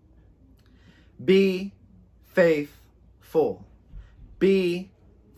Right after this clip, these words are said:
faithful. My God.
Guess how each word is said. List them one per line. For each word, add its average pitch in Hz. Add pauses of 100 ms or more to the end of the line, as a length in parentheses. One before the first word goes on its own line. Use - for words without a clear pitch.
faithful. - (480)
My 139
God. 117